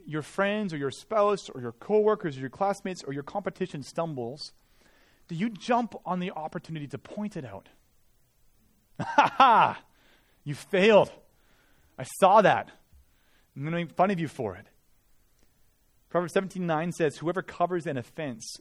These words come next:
seeks love, but he who repeats a matter separates close friends." It's hatred in our hearts, says God's word, that motivates our hurtful words.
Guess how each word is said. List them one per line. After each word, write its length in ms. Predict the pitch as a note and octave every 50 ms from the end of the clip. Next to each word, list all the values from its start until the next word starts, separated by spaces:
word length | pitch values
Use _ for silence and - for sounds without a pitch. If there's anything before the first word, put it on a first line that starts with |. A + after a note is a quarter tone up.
| _ _
seeks 460 | - - - - D3+ C#3+ - - -
love, 520 | - A2+ B2 B2+ A#2+ A2 F#2+ - - - _ _ _ _ _ _ _ _ _ _ _ _ _ _ _
but 120 | - D#3 D3
he 140 | G3+ A3+
who 80 | A#3 A#3+
repeats 440 | G#3 D#3+ - - - - A3+ - -
a 60 | E3+
matter 260 | D#3 C#3 C3+ B2+ A#2+
separates 480 | - - D#3 D#3+ - - C#3 B2 - -
close 240 | - - C3 A#2+ -
friends." 500 | - - - F2 G2+ F#2 F2+ - - _ _ _ _ _ _ _ _ _ _ _ _ _ _ _ _ _ _ _ _ _ _ _ _ _ _ _ _ -
It's 140 | F#3+ F3 -
hatred 320 | D#3 G#3+ B3+ - C4+ B3+
in 80 | B3+ A#3
our 100 | A3 F3
hearts, 320 | D3+ F#3 G3 G3+ G3 -
says 160 | - F3+ C#3+
God's 260 | C#3 E3+ D#3+ D#3 C3 C#3
word, 220 | C#3 D#3+ D#3 C3+
that 160 | D3+ E3 -
motivates 560 | D#3+ D3+ D#3+ F#3+ A#3+ D4 C4+ A3+ A#3+ A3+ -
our 100 | A3+ G3+
hurtful 320 | D3 F#3 F#3+ F#3 - F3+ E3
words. 420 | D3 D3 C#3+ B2 G#2 - - -